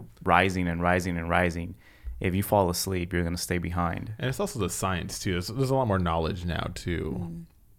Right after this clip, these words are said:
Speaker 1: Mm.
Speaker 2: And I think that's, I think that's why people are going more the route of the healthier body fat percentage. 'Cause obviously, if your body fat is a, is healthier, better within ranges, your performance is gonna be better too.
Speaker 1: And it's something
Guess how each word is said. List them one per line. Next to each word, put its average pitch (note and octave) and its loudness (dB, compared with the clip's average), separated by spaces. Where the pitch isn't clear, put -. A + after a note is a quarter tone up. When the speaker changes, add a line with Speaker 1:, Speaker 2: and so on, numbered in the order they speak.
Speaker 1:
Mm. F2+ -8
Speaker 2:
And G2+ -4
I G2 -2
think F#2 -2
that's, F2 -4
I G#2+ 0
think A2 2
that's F2+ 0
why E2+ 0
people F2 -4
are E2+ -2
going F2 -2
more F2 -2
the E2+ -2
route F2+ 0
of E2 -4
the E2 -2
healthier G2 0
body F2 -4
fat - -10
percentage. - -10
'Cause F#2 -4
obviously, F2 -4
if F#2+ -6
your F2 -2
body F2 -2
fat - -6
is D#2 -8
a, D#2+ -6
is - -12
healthier, F#2 -4
better G2 0
within F2 -2
ranges, F#2 -2
your F2 -2
performance C3 2
is F2+ -6
gonna F2 -4
be E2 -4
better - -6
too. F2+ -6
Speaker 1:
And - 0
it's - -4
something C3 4